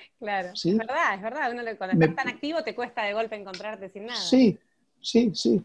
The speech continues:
Speaker 2: Eh, me cuesta irme de vacaciones, o me gusta irme de vacaciones de viaje,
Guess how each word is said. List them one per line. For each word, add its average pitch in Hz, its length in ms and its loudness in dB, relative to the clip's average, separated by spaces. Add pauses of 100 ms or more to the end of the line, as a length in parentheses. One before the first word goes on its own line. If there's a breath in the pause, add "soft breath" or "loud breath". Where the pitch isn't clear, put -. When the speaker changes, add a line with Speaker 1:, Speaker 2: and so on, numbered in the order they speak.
(380)
Speaker 2:
Eh, 139 600 8
me 135 300 2
cuesta 214 320 8
irme 170 220 10
de 147 60 12
vacaciones, 156 760 6
o 135 280 0 (280)
me 151 100 4
gusta 214 280 8
irme 180 120 10
de 170 60 12
vacaciones 165 480 8
de 151 80 8
viaje, 139 600 6